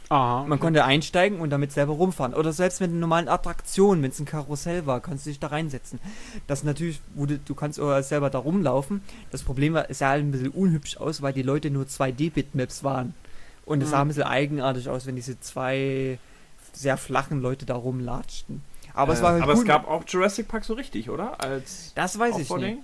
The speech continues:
Speaker 2: nicht. Ich kenn jetzt nur diesen Theme Park World, wo das auch so mit, äh, Jurassic Park oder, äh, ähm, also mit Dinos oder was war's noch? Äh,
Speaker 1: Nein,
Speaker 2: mit
Speaker 1: es war aber,
Speaker 2: Grusel.
Speaker 1: glaub ich, das war aber, glaub ich, wirklich, das hat Jurassic
Speaker 2: Okay.
Speaker 1: Park geheißen, aber irgendwie Jurassic Park,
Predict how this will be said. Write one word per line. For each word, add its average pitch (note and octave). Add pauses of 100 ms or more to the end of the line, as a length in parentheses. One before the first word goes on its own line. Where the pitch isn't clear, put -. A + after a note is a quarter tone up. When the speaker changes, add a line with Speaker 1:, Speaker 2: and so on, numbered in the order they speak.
Speaker 2:
nicht. C#3
Ich D3
kenn D#3+
jetzt D#3+
nur E3+
diesen D#3
Theme F3
Park D#3+
World, D#3+
wo C3
das B2+
auch -
so C#3
mit, B2+
äh, B2+ (200)
Jurassic C#3+
Park D3
oder, B2 (260)
äh, A#2 (680)
ähm, A#2 (420)
also C3
mit A#2
Dinos F3
oder B2 (100)
was C#3
war's C3
noch? C3+
Äh, - (280)
Speaker 1:
Nein, G#3
Speaker 2:
mit F#3
Speaker 1:
es -
war F3+
aber, F#3
Speaker 2:
Grusel. C#3
Speaker 1:
glaub G3+
ich, F#3+
das -
war F3
aber, F3+
glaub F#3
ich, D#3+
wirklich, G3
das D3+
hat D#3+
Jurassic D#3
Speaker 2:
Okay. -
Speaker 1:
Park F3
geheißen, D#3
aber F3
irgendwie F#3
Jurassic D3+
Park, C#3+